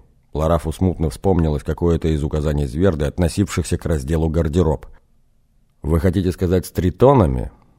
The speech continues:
«Ну да, с тритонами. Очень голова болит».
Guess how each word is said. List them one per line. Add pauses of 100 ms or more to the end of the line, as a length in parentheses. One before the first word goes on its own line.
(200)
«Ну
да,
с
тритонами. (420)
Очень
голова
болит».